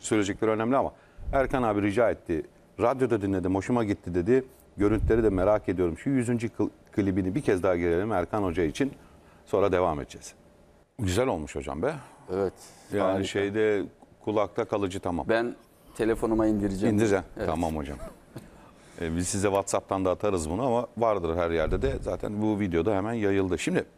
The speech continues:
Speaker 1: madem öyle konuşuyoruz tabii dertleşiyoruz hocayla. E, hani diyoruz ya işte Selahattin abi burada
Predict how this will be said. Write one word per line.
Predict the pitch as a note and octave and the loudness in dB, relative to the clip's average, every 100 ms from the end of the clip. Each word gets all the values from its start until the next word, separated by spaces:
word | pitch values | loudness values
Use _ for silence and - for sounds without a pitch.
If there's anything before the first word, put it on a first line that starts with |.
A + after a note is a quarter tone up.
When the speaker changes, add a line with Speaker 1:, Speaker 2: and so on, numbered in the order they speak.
| - - - - - - - - E3 D3 | -20 -20 -20 -20 -20 -20 -20 -10 -8 2
Speaker 1:
madem | A#2+ D3 E3+ | 4 4 2
öyle | F3 G2+ | 2 2
konuşuyoruz | - B2+ C3+ B2+ | 2 0 0 0
tabii | B2 G2+ | 0 2
dertleşiyoruz | A2 - A#2 C#3 G#2+ | 0 2 -2 0 0
hocayla. | G2 C3 G2 D2 - _ _ - _ - | 2 2 2 -2 -12 _ _ -20 _ -2
E, | G2 F#2 E2+ D2+ - - - - - - - - - - - _ - - - - - - | 0 2 2 0 -2 -8 -14 -20 -20 -20 -20 -20 -20 -20 -20 _ -20 -20 -20 -20 -16 -4
hani | B2 A#2+ | 0 4
diyoruz | C3 C3+ D3 | 6 4 4
ya | B2+ | 0
işte | - | 2
Selahattin | - A2 G#2+ - | 2 4 2 0
abi | G#2+ G2 | 0 0
burada | F#2+ F#2 F#2+ | 0 2 2